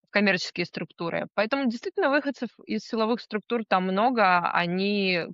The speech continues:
курируют, э, весь этот процесс. А со стороны Роскомнадзора там тоже, а, вот это подразделение, которое называется Ц М У соп, то есть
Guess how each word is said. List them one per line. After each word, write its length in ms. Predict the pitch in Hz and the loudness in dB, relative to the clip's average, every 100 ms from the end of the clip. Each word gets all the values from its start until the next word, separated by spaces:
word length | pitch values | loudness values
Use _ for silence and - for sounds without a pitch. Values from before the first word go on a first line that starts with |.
| - | -4
курируют, 540 | 180 175 190 175 160 _ - | 0 2 2 0 -4 _ -12
э, 60 | - - - | -10 -10 -12
весь 240 | 170 180 - | -8 -8 -8
этот 140 | 175 _ | -14 _
процесс. 580 | 165 - 160 151 - _ _ _ _ - | -16 -12 -10 -10 -12 _ _ _ _ 0
А 220 | 175 165 | 2 2
со 120 | - | -2
стороны 280 | 165 220 240 | -6 -2 0
Роскомнадзора 1200 | 254 - 240 226 220 190 247 294 247 202 180 175 170 | -2 -2 -2 0 -2 0 2 4 4 4 2 0 0
там 520 | - 190 190 170 165 - - | 2 2 0 -6 -8 -12 -2
тоже, 340 | 196 208 185 175 160 - | 0 2 2 2 2 0
а, 320 | 185 180 170 | -2 0 0
вот 160 | 165 175 | -2 -10
это 60 | 175 | -10
подразделение, 800 | 185 165 170 180 196 190 180 165 - | -8 -6 -4 -2 -2 -2 -2 -4 -4
которое 400 | 170 175 170 170 | -6 -2 -2 -2
называется 840 | 165 175 175 170 170 - 170 160 156 _ _ _ | -4 -2 2 2 0 -4 0 0 -2 _ _ _
Ц 80 | 220 | -2
М 120 | 208 202 | 2 2
У 260 | 202 185 | 0 -2
соп, 520 | 160 - _ - 247 - - _ _ _ - | -6 -14 _ 0 0 -2 -20 _ _ _ -6
то 60 | 175 | -6
есть 140 | - | -6